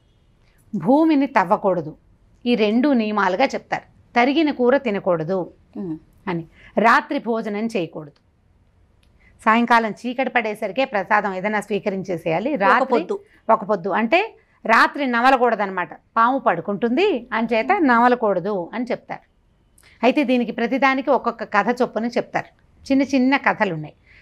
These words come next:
Speaker 1: ఈ ఆరాధన చేసే క్రమం చెప్పాను కదా,
Speaker 2: ఆ.
Speaker 1: సుబ్రహ్మణ్యాష్టకం కానీ, నాగాష్టకం కానీ చదువుకోవటం. దీంతోపాటు, ఆ, మనం ఒక ప్రత్యేకంగా చెప్పవలసిన విషయం ఏంటంటే, ఉదంకుడు చేసినటువంటి నాగస్తోత్రం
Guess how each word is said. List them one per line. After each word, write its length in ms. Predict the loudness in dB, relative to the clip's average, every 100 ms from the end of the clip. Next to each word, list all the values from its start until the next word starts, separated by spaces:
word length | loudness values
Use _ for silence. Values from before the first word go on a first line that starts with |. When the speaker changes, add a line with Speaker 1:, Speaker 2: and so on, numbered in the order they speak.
| _
Speaker 1:
ఈ 100 | 2
ఆరాధన 480 | 4 4 4 2 0
చేసే 340 | -6 -6 -6 -6
క్రమం 280 | -4 -6
చెప్పాను 400 | -6 -6 -6 -6
కదా, 140 | -6 -4
Speaker 2:
ఆ. 20 |
Speaker 1:
సుబ్రహ్మణ్యాష్టకం 880 | 0 2 2 2 0 -2 -4 -8 -2
కానీ, 360 | -2 -2 -8 -14 _ _ _ _ _ _ -2
నాగాష్టకం 720 | 0 2 2 0 -4 -4 -4
కానీ 280 | -2 -2 -2 -2
చదువుకోవటం. 420 | -2 -6 -8 -10 _ _ -6
దీంతోపాటు, 680 | -2 0 0 0 -2 -4 -6 _ _ _ -4
ఆ, 100 | -2
మనం 420 | 0 0 0 0
ఒక 220 | -2 -2
ప్రత్యేకంగా 540 | -4 0 0 0 0 0
చెప్పవలసిన 580 | -2 -4 -4 -4 -8
విషయం 260 | -8 -8 -8
ఏంటంటే, 280 | -6 -2 -2
ఉదంకుడు 540 | 2 2 2 2 0
చేసినటువంటి 640 | 0 0 -2 -4 -2 -2 -2
నాగస్తోత్రం 840 | 2 2 2 0 -2 -4 -4